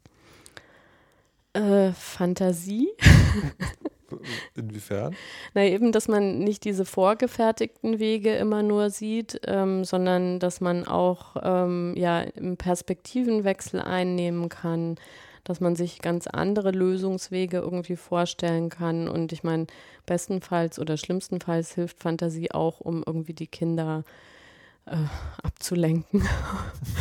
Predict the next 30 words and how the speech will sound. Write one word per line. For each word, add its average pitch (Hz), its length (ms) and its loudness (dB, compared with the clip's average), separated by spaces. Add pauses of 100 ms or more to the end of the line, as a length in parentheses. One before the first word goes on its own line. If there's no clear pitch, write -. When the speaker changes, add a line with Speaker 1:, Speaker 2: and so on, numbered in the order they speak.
(180)
Speaker 1:
<laughs> 311 160 8 (1120)
Indem 190 260 4
man 180 120 0 (100)
ihnen 185 120 -4
irgendwie 185 160 0
Speaker 2:
Schau 151 140 8
dort, 214 260 10
ein 175 140 10
Speaker 1:
lustige 208 60 10
Speaker 2:
dreiköpfiges 220 520 8
Eichhörnchen. 165 680 4
Speaker 1:
<laughs> - 40 -16
Genau. 202 400 2 (840)
Speaker 2:
Hm, 107 140 -8 (380)
okay, 104 260 -8 (120)
was 131 100 -8
noch? 160 180 -4 (360)
Speaker 1:
Mm, 247 680 0 (300)
naja, 208 280 4
Humor 190 480 4
hilft 175 420 0
echt - 300 -4
auch 165 260 -2
sehr. 165 340 -2
Also 165 280 -2
wenn, 170 260 -2
wenn 175 220 -4
in 180 300 -6
so, 170 260 -4
naja, 165 340 -6